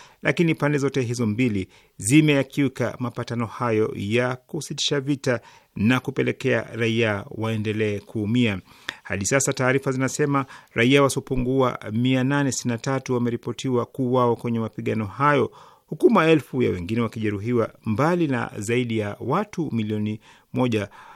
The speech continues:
ambao wamelazimika kuwa wakimbizi ndani na nje ya nchi hiyo. Hifadhi ya chakula, fedha ya taslimu na vitu muhimu vinapungua kwa kasi, huku uporaji mkubwa ukiathiri benki, balozi na maghala ya bidhaa za misaada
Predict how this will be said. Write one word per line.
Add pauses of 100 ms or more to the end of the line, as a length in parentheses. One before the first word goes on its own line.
(140)
ambao
wamelazimika
kuwa
wakimbizi
ndani
na
nje
ya
nchi
hiyo.
Hifadhi
ya
chakula,
fedha
ya
taslimu
na
vitu
muhimu
vinapungua
kwa
kasi,
huku
uporaji
mkubwa (420)
ukiathiri
benki,
balozi
na
maghala
ya
bidhaa
za
misaada